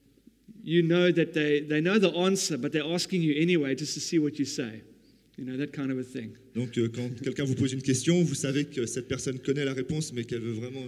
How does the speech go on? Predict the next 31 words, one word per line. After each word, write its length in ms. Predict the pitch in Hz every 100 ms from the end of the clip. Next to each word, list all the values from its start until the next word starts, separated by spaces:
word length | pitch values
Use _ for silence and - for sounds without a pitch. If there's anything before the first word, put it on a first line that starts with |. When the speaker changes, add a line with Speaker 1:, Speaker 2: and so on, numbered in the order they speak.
| 123 -
Speaker 1:
So 160 | 226
there's, 240 | 220 208 -
Speaker 2:
vous 120 | -
embêter. 300 | 127 120 127 - -
Speaker 1:
there's 160 | 202
a 60 | 208
lot 180 | 214 240
of 80 |
people 300 | - 220 220
around, 440 | 190 160 147 156 170
and 80 | 156
the 40 |
lawyer 280 | 156 170 190
stands 460 | 175 - 170 165 156
up 160 | 156 147
and 40 |
he 100 | 151
wants 180 | 160 151
to 100 | -
show 400 | 151 175 156 147 135 151
himself, 480 | 143 139 151 135
"Okay, 380 | 131 113 127 127 123 - - - _ _ _
this 140 | - 165
Jesus 380 | - 160 151 131
guy, 80 | 139 135
I'm 60 | 135
gonna 120 | 143
show 200 | 147 -
him 160 | 147 135
who's 140 | 131 117
boss." 420 | 120 113 -